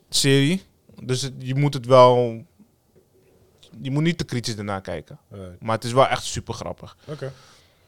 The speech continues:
Speaker 1: En als je Vince Staples een beetje kent, dan ken je zijn humor. Is altijd vanuit een left field, eh, gekke hoek komt hij ineens gewoon.
Speaker 2: Ja.
Speaker 1: Eh,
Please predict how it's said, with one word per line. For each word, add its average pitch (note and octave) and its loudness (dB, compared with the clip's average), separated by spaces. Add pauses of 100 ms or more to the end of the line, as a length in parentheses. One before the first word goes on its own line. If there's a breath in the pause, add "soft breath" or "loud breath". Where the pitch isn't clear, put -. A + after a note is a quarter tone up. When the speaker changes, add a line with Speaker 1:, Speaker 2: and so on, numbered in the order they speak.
(200 soft breath)
Speaker 1:
En G#2 -4
als A2+ 0
je C3 -2
Vince B2+ -2
Staples C#3 0 (100)
een A#2+ -12
beetje B2 -2
kent, A#2+ 0 (160)
dan G#2+ -6 (220)
ken B2 0
je A#2+ -2
zijn A2+ 0
humor. A2 -2
Is A2 -6
altijd A2+ -2
vanuit G#2 -2
een G2+ -6
left G#2+ 0
field, G#2 -8 (200)
eh, G#2 -6 (180)
gekke - -6
hoek A2+ -6
komt G#2+ -8
hij A2+ -4
ineens G2+ -6
gewoon. G2 -12 (280 loud breath)
Speaker 2:
Ja. G#2 -14 (420 soft breath)
Speaker 1:
Eh, G2 -6